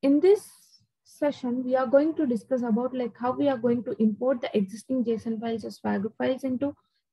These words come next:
Confirmic and see, like, how those requests and responses are converted into structure diagram widgets. And on top of those structure diagrams, how we are going to create, uh,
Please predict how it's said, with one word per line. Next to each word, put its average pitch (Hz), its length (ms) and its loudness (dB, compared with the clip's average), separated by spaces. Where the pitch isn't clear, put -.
Confirmic 277 680 0
and 247 240 2
see, 330 200 4
like, 285 340 0
how 294 300 2
those 294 420 -2
requests 262 380 0
and 269 120 0
responses 240 520 -4
are 247 200 -8
converted 226 460 -2
into 269 260 0
structure 247 380 -6
diagram 226 460 -2
widgets. - 560 -4
And 214 280 2
on 262 200 2
top 294 200 2
of 311 180 2
those 277 200 4
structure 254 360 -2
diagrams, 240 720 -4
how 262 140 4
we 302 160 2
are 294 80 4
going 247 320 0
to 262 160 -4
create, 233 560 -2
uh, 226 380 -2